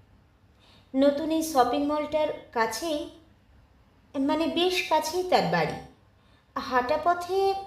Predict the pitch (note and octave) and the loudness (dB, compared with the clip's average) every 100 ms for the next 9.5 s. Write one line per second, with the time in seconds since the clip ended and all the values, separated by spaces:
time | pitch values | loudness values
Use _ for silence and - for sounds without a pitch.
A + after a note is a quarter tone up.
0 | - - - _ _ _ _ E4 F4 G4 | -14 -20 -20 _ _ _ _ -4 0 4
1 | G4+ F#4+ F#4+ - - _ - - E4+ F4+ | 4 2 -4 -12 -20 _ -20 -10 -6 -4
2 | F#4 G4 - F#4 F4+ F#4+ - - - _ | -2 -4 2 2 2 -4 -6 -14 -20 _
3 | _ _ _ _ _ _ _ _ _ _ | _ _ _ _ _ _ _ _ _ _
4 | _ _ - C#4 C4+ C4 B3+ C4 - - | _ _ -8 0 0 2 0 -2 -4 -6
5 | D#4+ C4+ A#3+ - - - _ _ _ _ | 2 4 4 0 -10 -20 _ _ _ _
6 | - C4 C4 C4+ C4+ A#3+ A#3 A#3+ - A#3 | -6 -4 -2 -2 -2 0 0 0 -2 -2
7 | G#3+ G#3+ G#3+ G#3+ C#4 E4 - A#3+ G#3 F#4+ | 0 0 0 0 -2 -8 -4 -4 0 0
8 | A4+ - - _ - C#4+ A#3 - G#3+ F#3 | 0 -4 -16 _ -2 2 2 2 -2 -2
9 | E3+ - F3 E3+ - | -4 -4 -4 -4 -8